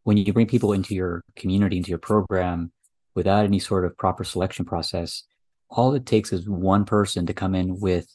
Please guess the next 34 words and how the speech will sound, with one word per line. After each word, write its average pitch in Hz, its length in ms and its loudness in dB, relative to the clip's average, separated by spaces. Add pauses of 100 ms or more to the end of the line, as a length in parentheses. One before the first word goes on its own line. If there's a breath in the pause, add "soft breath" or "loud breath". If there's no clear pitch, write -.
(560)
expectations. 120 760 -2
I 113 60 0
don't 170 80 2
wanna 185 100 2
say 139 160 0
good 113 240 4
apple, 104 280 2
bad 98 200 2
apple. 90 240 -2
I 92 60 0
don't 117 100 -2
like 117 180 -6
to - 80 -12
use 98 400 -6 (240)
those, 90 400 -4 (160)
those 90 520 -2
good 95 140 0
and 101 100 -8
bad. 92 320 0 (480)
All 120 100 4
it 135 100 0
takes 131 160 0
is 104 120 -2
one 98 300 0
person 104 300 -4
that 87 60 -8
has 87 140 -6
expectations 98 600 -4
that 87 100 -2
are 87 80 -4
not 90 240 -2
in 98 80 -4
alignment 90 480 -4
with 90 360 -8